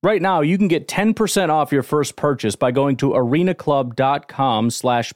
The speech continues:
pack daddy. Wow, that's crazy offer. Ten percent off a four hundred dollar slab pack. That's forty bucks right there. Anyways, that's arena club dot com slash pack daddy for ten percent off your first purchase.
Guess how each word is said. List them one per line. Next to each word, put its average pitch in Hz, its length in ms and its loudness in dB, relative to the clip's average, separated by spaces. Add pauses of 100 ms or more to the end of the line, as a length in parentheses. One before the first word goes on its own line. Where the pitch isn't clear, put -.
pack 156 320 -4
daddy. 98 400 -2 (320)
Wow, 127 240 2
that's 113 200 -2
crazy 170 540 0
offer. 120 400 -2
Ten 190 300 -2
percent 170 400 0
off 117 340 -2 (220)
a 135 100 0
four 196 480 0
hundred 180 460 -2
dollar 147 300 0
slab 139 440 -2
pack. 107 220 -4
That's - 140 -18
forty 190 300 2
bucks 165 360 -2
right 113 160 -2
there. 98 240 -4 (560)
Anyways, 175 400 0
that's 165 180 0
arena 202 320 2
club 165 260 -2
dot 151 240 0
com 127 320 0
slash 127 460 -2
pack 151 320 -4
daddy 104 260 0
for 110 160 -6
ten 151 260 -4
percent 135 340 -2
off 110 200 -2
your 117 100 -4
first 104 300 -4
purchase. - 520 -10